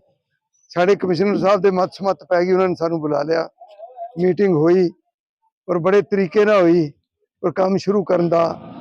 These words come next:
ਫੈਸਲਾ ਕੀਤਾ ਗਿਆ। ਤੇ ਅੱਜ ਬਾਨਵੇਂ ਲੱਖ ਦੇ ਕਰੀਬ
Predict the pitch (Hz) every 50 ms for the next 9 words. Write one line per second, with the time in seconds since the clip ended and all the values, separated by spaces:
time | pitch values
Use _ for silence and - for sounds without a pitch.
0 | - - - - - - - - - - - _ - - - - 180 185 180 143
1 | 190 208 208 196 147 190 156 196 196 175 160 165 147 131 - - _ _ _ _
2 | _ _ - - - - - - - - _ _ _ _ _ _ _ _ _ _
3 | _ _ _ _ _ _ _ _ - 190 196 202 214 214 214 220 214 214 - -
4 | - _ _ _ _ _ - - - - - - - - - - _ _ _ _
5 | _ _ _ _ _ _ _ _ - 196 208 208 175 226 226 233 233 233 226 220
6 | 240 - - _ _ _ _ _ _ _ _ _ _ _ - _ - 127 135 160
7 | 180 196 208 220 233 226 226 214 - 165 202 220 170 - - 196 202 202 208 196